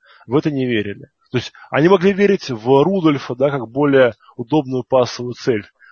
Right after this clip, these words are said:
Могли верить в это, в Тиллина, ну, кого угодно, но не в то, что Дикс на бровке против Харгривса наберет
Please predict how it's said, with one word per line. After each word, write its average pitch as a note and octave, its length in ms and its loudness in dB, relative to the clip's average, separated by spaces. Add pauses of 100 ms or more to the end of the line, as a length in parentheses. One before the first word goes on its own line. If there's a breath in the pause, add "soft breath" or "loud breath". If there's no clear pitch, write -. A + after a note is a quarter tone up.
Могли C3 360 0
верить F3 380 2
в C3+ 60 -8
это, B2+ 120 -10
в - 120 -12
Тиллина, D3 440 0
ну, A#2+ 100 -6
кого F#3 300 2
угодно, G3 340 -2
но D3+ 160 -4
не F3+ 160 -4
в D3+ 200 -10
то, F#3+ 180 0
что - 120 -12
Дикс - 260 -10
на A#2 100 -8
бровке C#3 520 0 (400 soft breath)
против C3 360 -6
Харгривса C3+ 580 -2
наберет A#2 460 2